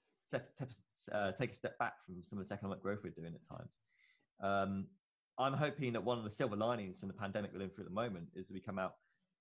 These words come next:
a lot more aware of what really matters in life, uh, and we have a bit more sympathy for the rest of the world in itself.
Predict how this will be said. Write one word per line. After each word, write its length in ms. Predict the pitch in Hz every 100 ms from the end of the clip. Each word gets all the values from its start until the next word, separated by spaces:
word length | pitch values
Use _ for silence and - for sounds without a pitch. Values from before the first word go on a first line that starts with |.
| _
a 20 |
lot 180 | 117 120
more 180 | 113 110
aware 560 | 95 107 123 98 85 85 -
of 220 | 98 92
what 140 | 101 95
really 180 | 104
matters 340 | 92 110 - 92
in 80 | 80
life, 300 | 78 76 - _ -
uh, 180 | 95 90
and 100 | 92
we 80 | 98
have 160 | 98 123
a 40 |
bit 60 | 80
more 80 | 82
sympathy 440 | 92 90 - 85
for 120 | - 85
the 60 |
rest 180 | 85 -
of 60 | 87
the 40 |
world 120 | 85 85
in 60 |
itself. 320 | - - 50